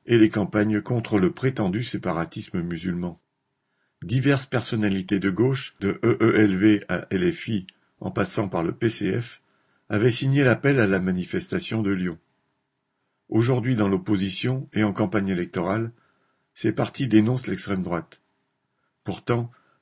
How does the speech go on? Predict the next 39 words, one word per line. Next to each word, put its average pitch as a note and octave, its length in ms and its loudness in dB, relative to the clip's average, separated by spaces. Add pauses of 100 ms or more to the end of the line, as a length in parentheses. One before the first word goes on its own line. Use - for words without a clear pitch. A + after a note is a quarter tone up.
la G#2+ 100 4
gauche B2+ 460 0
porte A#2 260 -2
une F#2+ 180 0
lourde A2+ 340 0
responsabilité G2 1000 -4
dans G#2+ 100 -2
la F2+ 100 0
montée G2+ 360 -2
de F#2 80 -2
ces F2+ 320 -8
idées. F#2 260 -6 (1040)
À F#2+ 80 -4
chacun G#2+ 340 -2
de G#2 120 0
ses G2+ 160 0
passages F#2+ 400 -2
au F2 60 -4
pouvoir, A2 520 0 (380)
de F#2+ 100 0
Mitterrand G#2+ 600 2
à F#2 80 0
Hollande, G#2+ 480 0 (420)
elle G2+ 160 0
a F#2+ 80 6
trahi A2+ 320 -2
ses A#2 140 -2
promesses G2 580 -4 (220)
et A2 80 2
laissé C3 320 0
les G#2+ 220 4
injustices B2 540 -2
sociales G2 640 -4
et G2 80 -4
le E2 140 -2
chômage A2 440 -2
de E2 120 -4
masse G#2 420 -6
exploser. F2 640 -4